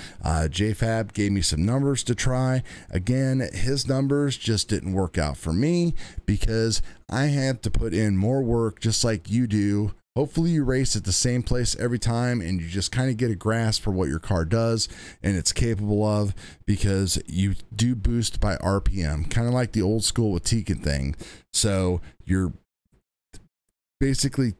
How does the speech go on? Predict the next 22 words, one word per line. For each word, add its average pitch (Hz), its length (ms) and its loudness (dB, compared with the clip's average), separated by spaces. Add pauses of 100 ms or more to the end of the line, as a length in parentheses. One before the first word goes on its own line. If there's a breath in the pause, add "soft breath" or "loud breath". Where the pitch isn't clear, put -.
saying, 123 720 2
and 104 220 0
you 98 60 0
gotta 131 200 0
look 135 200 0
at 117 100 -2
your 117 80 2
data 139 360 0
logs 76 420 0
here, 80 320 0 (360 loud breath)
because 92 540 0
your 98 200 0
boost 139 480 -4
timing 98 580 0
when 101 120 0
you 92 100 -2
do 113 400 0
it - 280 -2
by 87 220 0
R 101 260 0
P 92 240 0
M, 87 400 0